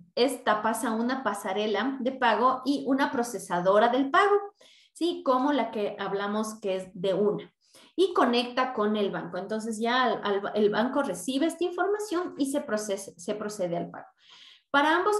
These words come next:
casos, obviamente, es imprescindible que el teléfono tenga tecnología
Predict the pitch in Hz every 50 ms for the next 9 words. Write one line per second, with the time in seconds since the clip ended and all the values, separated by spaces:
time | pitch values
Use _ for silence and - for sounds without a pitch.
0 | - - 349 339 359 349 311 262 - - - 233 247 240 269 302 302 311 339 339
1 | 294 269 - 226 240 220 - - 226 226 247 277 269 269 - 262 262 - 277 254
2 | 247 269 269 254 - - 262 226 - - 226 220 220 226 220 - 269 254 247 220
3 | - 226 214 220 226 226 226 226 220 208 202 190 190 190 190 - - 233 240 254
4 | - - -